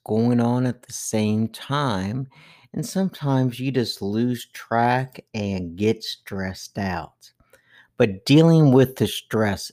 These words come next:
is very important, and we're gonna cover a few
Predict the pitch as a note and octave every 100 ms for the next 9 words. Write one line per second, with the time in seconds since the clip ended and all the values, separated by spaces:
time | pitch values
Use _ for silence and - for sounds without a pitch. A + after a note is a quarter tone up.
0 | _ A#2 G#2 F#2+ F#2 G#2 G#2+ A#2 B2 C3
1 | - C3 B2+ A#2 - D3+ D#3 - F#2+ F2
2 | - - _ _ _ - _ A2 G2+ A#2
3 | C#3 B2+ A#2 - - D3+ G#2 G2+ G2 -
4 | - G#2 - - C#3+ D3+ D3 D3